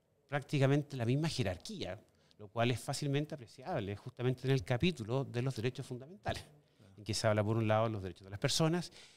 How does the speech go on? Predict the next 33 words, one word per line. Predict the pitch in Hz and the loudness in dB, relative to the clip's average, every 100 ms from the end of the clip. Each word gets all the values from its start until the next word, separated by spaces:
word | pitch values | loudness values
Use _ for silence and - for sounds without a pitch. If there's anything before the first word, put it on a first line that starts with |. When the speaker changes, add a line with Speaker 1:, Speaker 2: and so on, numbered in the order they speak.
| _ | _
Speaker 1:
y | - 135 156 | -2 2 2
por | 123 | 2
otro | 101 120 | 2 6
lado | 120 | 6
de | 113 | 4
los | 110 | 0
derechos | 113 - | -2 -4
de | |
la | 104 | -2
naturaleza. | 107 113 92 - - _ _ - _ | 0 0 -2 -8 -16 _ _ -20 _
Y | - | -10
lo | 151 | -6
que | 151 | 0
es | 226 | 2
más | 226 214 | 4 2
grave, | 185 214 127 107 - | 4 4 4 2 -2
que | - | -4
toda | 117 165 208 | -2 2 2
la | 214 | 2
gran | 170 180 | 2 2
discusión | 185 - 123 147 | 0 -2 0 0
que | 143 | 0
se | - 95 | 0 0
dio, | 98 131 90 104 - _ _ | 4 2 2 -6 -16 _ _
muy | 107 190 240 | -4 2 4
ideológica | 226 208 180 110 107 | 4 6 6 4 0
respecto | 104 104 123 - | -2 0 -4 0
a | |
los | 127 | 0
derechos | 107 104 | 0 -2
de | 117 | 0
la | |
naturaleza, | 120 127 139 110 98 123 | 2 4 4 4 -2 -6